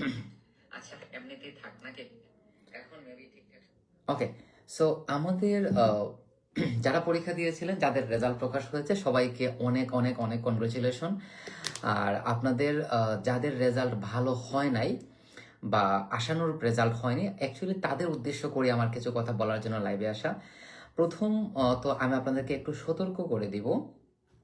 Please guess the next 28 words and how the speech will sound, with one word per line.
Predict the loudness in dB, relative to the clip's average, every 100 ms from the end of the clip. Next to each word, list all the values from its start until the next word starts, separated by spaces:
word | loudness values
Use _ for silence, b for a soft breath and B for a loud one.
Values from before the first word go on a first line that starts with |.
| _ _ -20 -14
আহ, | 0 2 2 0 -10 -2
প্রতি | 0 0 -2
বছর | 0 0 -2 0 0
বা | 2
প্রতিটা | 0 0 -2 -2 0 2 2
রেজাল্টের | 2 2 2 0 -2 -2 -2
পরে, | -2 0 2 2 0 B B B B B 0
প্রতিটা | 0 0 2 2
রেজাল্টের | 4 2 0 -2 -6
পরে, | -2 0 2 2 0 -6 B B B -4
আহ, | -2 -2 -4 -6
কিছু, | -4 -4 2 4 4 4
ও, | 2 2 0
পীর | 4 4
বাবা | 4 6 4
থাকেন। | 4 -2 0 0
আহ, | -2 -6 -4
পীর | -2 0
বাবা | 2 2
বলছে | 0 2 2
আবার | 2 0
যারা | 0 2 2 -2 -4
অন্য | 0 2 2
ধর্মে | 2 2
তারা | 4
মাইন্ড | 6 6 4 4
করবেন | 4 4 4
না। | 2 0